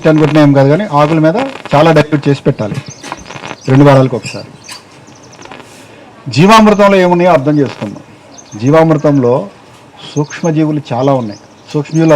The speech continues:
రకాలు ఉంటాయిగా, ఎన్ని ఉన్నాయి. వాటితో పాటు గ్రోత్ హార్మోన్ ఉంది. గ్రోత్ హార్మోన్ అంటే ఆకులు త్వరగా పెరగడానికి. మీరు మొక్క పెరిగే దశలో దీని ఆకుల మీద కట్టి చూస్తే ఆకు సైజు పెరగడం మీరు గమనించవచ్చు.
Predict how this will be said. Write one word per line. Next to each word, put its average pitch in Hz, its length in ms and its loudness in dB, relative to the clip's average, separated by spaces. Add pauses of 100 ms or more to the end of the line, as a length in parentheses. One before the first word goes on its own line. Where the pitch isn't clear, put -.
రకాలు 165 280 2
ఉంటాయిగా, 143 220 2 (100)
ఎన్ని 151 180 4
ఉన్నాయి. 110 200 -4 (1300)
వాటితో 143 420 2
పాటు 123 200 0 (420)
గ్రోత్ 165 340 0
హార్మోన్ 135 400 2
ఉంది. 90 120 -14 (1000)
గ్రోత్ 143 340 -2
హార్మోన్ 113 360 -4 (400)
అంటే 131 120 -2 (100)
ఆకులు 143 300 -2
త్వరగా 131 340 0
పెరగడానికి. 117 460 -6 (500)
మీరు 147 220 0
మొక్క 131 220 -6 (100)
పెరిగే 143 320 0
దశలో 135 320 0 (500)
దీని 135 240 -2
ఆకుల 135 240 -2
మీద 151 160 0
కట్టి 123 220 -6
చూస్తే 123 180 -4 (140)
ఆకు 135 200 -4
సైజు 135 220 -2
పెరగడం 123 320 -2
మీరు 117 160 -6
గమనించవచ్చు. 113 480 -10